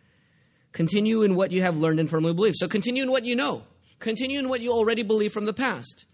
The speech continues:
Don't stray from the gospel that you, or from, from your beliefs. That doesn't mean all of your beliefs are correct. You should be correcting your beliefs in some ways, but in large ways, stay in what you believe. Number two, what else should you stay in? Look at verse fourteen again. "You know those who" what?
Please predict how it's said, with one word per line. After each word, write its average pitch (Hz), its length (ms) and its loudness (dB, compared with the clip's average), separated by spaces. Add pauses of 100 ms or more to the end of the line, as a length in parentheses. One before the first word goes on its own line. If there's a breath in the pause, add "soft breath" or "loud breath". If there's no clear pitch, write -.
(320 soft breath)
Don't 220 280 0
stray 208 400 -2
from 214 180 -6
the 214 100 -2
gospel 156 560 -4
that 180 140 -4
you, 160 140 0
or 151 200 -4
from, 165 240 -6
from 170 240 -6
your 165 160 -2
beliefs. 202 840 -4 (220 soft breath)
That 107 80 -12
doesn't 156 240 -6
mean 139 100 -4
all 180 140 -2
of 202 80 -2
your 214 80 0
beliefs 214 260 -2
are 233 80 -2
correct. 214 480 0 (420 soft breath)
You 131 120 -16
should 180 200 -4
be 180 120 -4
correcting 196 360 -4
your 202 80 -2
beliefs 196 240 -2
in 202 80 -6
some 220 220 -6
ways, 165 220 -2
but 156 160 -4 (240 loud breath)
in 160 160 2
large 208 300 2
ways, 170 380 2
stay 165 220 0
in 202 100 -2
what 185 140 -2
you 185 60 -4
believe. 202 200 0
Number 180 200 0
two, 175 320 0 (240 loud breath)
what 185 100 0
else 247 160 4
should - 100 -6
you 190 80 -2
stay 160 280 0
in? 110 200 -6 (440 soft breath)
Look 151 160 -4
at 175 40 -2
verse 170 160 -4
fourteen 180 280 -4
again. 208 240 -4 (280 loud breath)
"You 240 260 2
know 208 200 4
those 208 240 2
who" 233 100 0
what? 214 320 0